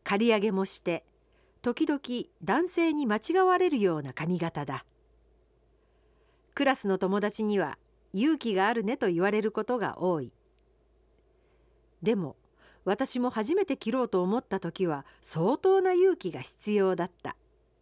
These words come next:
私が髪の毛を短くしようと思ったのは、小学五年生の時だった。その時は、スポーツ少年団に入っていたので、長い髪の毛が邪魔だと感じていた。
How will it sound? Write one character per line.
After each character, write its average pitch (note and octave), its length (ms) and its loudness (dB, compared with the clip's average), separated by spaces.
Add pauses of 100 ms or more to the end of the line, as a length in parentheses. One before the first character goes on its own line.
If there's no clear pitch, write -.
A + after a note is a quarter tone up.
(1500)
私 E4 380 0
が E4 120 0
髪 C#4+ 240 0
の C#4+ 100 0
毛 G#3+ 140 0
を F3 100 2
短 G3 340 -2
く - 80 -14
し - 180 -2
よ A3+ 100 0
う - 40 -4
と D#3 140 -4
思 F3 160 0
っ G3 40 -4
た E3 180 -6
の D#3+ 140 -4
は、 A#2+ 180 -6 (340)
小 A#3 300 0
学 A3+ 280 -2
五 F3 140 2
年 F#4 200 2
生 G3+ 220 -2
の C3+ 100 -8
時 D3+ 220 -8
だ A#2+ 100 -10
っ - 40 -18 (120)
た。 - 180 -12 (1160)
そ - 180 -2
の A3+ 100 0
時 G3+ 280 -2
は、 D3 180 -2 (220)
ス - 140 -8
ポ F#4 160 4
ー G4 40 4
ツ - 120 -6
少 F4 180 2
年 E4+ 200 2
団 F#3+ 220 0
に E3+ 80 -4
入 G3+ 160 -2
っ F#3+ 40 -4
て - 160 -6
い D#3 80 -4
た F3 120 -2
の D#3+ 140 -4
で、 C3 200 -10 (360)
長 G3 320 2
い A#3+ 80 0
髪 G3+ 260 -2
の A3+ 120 0
毛 F3 120 -2
が D3+ 80 -4
邪 F3 200 -2
魔 D4 120 0
だ E4+ 120 0
と A3+ 120 -4
感 D#3 220 -6
じ D3 140 -8
て D#3+ 80 -2
い D3+ 80 -4
た。 - 240 -12